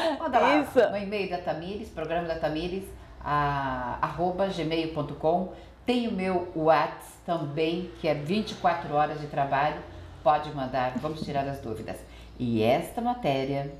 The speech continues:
Speaker 1: está lá no meu canal no YouTube. Então entre lá, se inscreva, dê o joinha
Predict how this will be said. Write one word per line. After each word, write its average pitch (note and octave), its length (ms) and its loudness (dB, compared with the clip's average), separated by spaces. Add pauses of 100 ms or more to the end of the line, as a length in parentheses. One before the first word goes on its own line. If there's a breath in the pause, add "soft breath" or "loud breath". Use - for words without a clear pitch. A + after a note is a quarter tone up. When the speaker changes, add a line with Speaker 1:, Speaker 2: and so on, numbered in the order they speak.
(420 soft breath)
Speaker 1:
está C#3 280 -6
lá B2+ 200 -2
no C#3+ 140 -4
meu E3+ 340 4
canal A#3 300 2
no A3 80 -2
YouTube. D3+ 760 -2 (260 loud breath)
Então C#3+ 360 -2
entre F3 340 0
lá, D#3 360 0
se D3+ 60 -6
inscreva, D3 640 0
dê D#3 200 2
o G#3 60 4
joinha E3+ 600 0